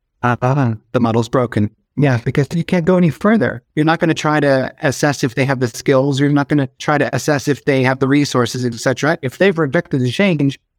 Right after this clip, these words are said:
you're done. What are you gonna do then? And that is the aha missing piece.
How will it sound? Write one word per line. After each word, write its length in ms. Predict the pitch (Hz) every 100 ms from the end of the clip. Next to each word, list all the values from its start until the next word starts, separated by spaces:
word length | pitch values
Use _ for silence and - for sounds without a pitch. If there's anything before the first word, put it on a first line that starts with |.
| -
you're 180 | 127
done. 480 | 147 139 180 - - -
What 160 | 143 160
are 40 |
you 60 | 151
gonna 160 | 147
do 140 | 131 131
then? 460 | 123 165 120 120 -
And 220 | 147 143
that 200 | 160 160
is 300 | 156 147 139
the 180 | 123 143
aha 520 | 143 131 131 120 123 117
missing 600 | 127 117 - 110 110 131
piece. 640 | - - 147 - - -